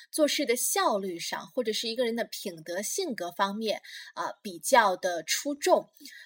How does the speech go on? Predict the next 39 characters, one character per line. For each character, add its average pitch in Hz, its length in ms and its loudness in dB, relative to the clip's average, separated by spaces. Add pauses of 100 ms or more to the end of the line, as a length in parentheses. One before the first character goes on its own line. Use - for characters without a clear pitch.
呃， 208 300 4
比 208 120 -12
如 226 120 0
说 339 180 4
了， 302 120 12
咱 285 180 4
们 311 180 4
在 302 280 8
这 285 160 -4
个 233 200 0
美 202 180 -2
剧 269 160 -2
里 220 120 -4
面 202 160 -6
经 277 120 -6
常 269 180 -6
听 285 260 -8
到 233 240 4
口 202 360 0
语 320 120 -2
里 190 140 -4
面 175 180 -8
会 208 160 -8
说 247 160 -4
splendid， 302 840 4
一 254 100 -6
个 349 180 0
人 214 240 4
他 240 160 0
做 254 240 -4
事 247 300 -2
做 220 260 0
完 208 220 4
成 302 180 -4
得 269 80 -6
非 330 160 -4
常 226 220 -2
的 233 100 -2
好， - 360 -6